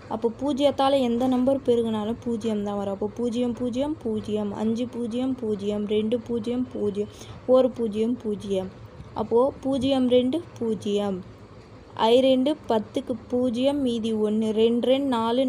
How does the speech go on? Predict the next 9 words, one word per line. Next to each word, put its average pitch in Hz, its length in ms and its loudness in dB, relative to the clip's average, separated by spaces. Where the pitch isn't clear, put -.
நாலோட 233 340 2
ஒண்ணு 226 200 -2
கூட்டினீங்கன்னா 220 400 -2
அஞ்சு, 226 280 0
ஒரு 240 160 6
ரெண்டு 233 320 2
ரெண்டு. 196 380 0
அப்போ 208 240 0
பூஜ்ஜியம் 262 560 2